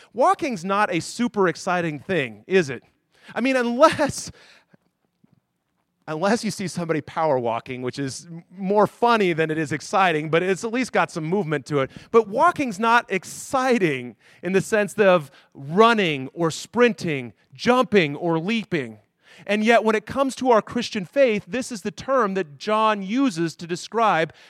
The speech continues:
how our direction of our lives is supposed to move. Walking is a steady, sure movement. It is a step-by-step process in a direction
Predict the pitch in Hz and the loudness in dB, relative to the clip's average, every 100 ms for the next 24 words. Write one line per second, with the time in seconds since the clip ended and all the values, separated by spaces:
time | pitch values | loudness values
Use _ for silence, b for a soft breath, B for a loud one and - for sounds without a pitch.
0 | b - 233 247 247 - 190 175 180 185 | b -4 2 4 4 4 4 4 2 2
1 | 214 - 190 175 165 170 165 196 202 147 | 2 0 -6 -4 -2 0 0 2 2 2
2 | 147 165 147 - 160 - 160 160 190 147 | -2 -6 -8 -4 -4 -4 -6 0 2 2
3 | 120 - _ _ _ _ _ _ _ _ | -2 -16 _ _ _ _ _ _ _ _
4 | _ _ _ _ 151 208 233 - 196 160 | _ _ _ _ -2 2 2 0 -6 -4
5 | 170 208 175 _ _ _ _ _ _ _ | -6 -10 -16 _ _ _ _ _ _ _
6 | - 156 175 151 - - 220 220 160 98 | -8 -4 -2 -4 -10 -6 -2 -2 -4 -8
7 | - _ _ _ _ _ _ - - - | -14 _ _ _ _ _ _ -16 -12 -6
8 | 254 233 160 127 110 _ _ 143 196 208 | 0 2 2 0 -4 _ _ -4 0 0
9 | 147 139 117 - - _ _ _ _ _ | -2 -8 -10 -14 -20 _ _ _ _ _
10 | _ _ _ _ _ _ _ _ _ _ | _ _ _ _ _ _ _ _ _ _
11 | _ _ 165 185 180 175 170 147 - - | _ _ 0 2 2 0 -4 -4 -10 -8
12 | 202 208 220 165 170 165 - 190 180 _ | -2 -2 -2 -6 -4 -4 -4 -4 -4 _
13 | - 208 214 190 156 131 135 - 151 143 | -8 -4 -2 -4 -6 -6 -8 -14 -12 -8
14 | 139 139 180 175 - 139 123 | -8 -4 -4 -4 -8 -12 -14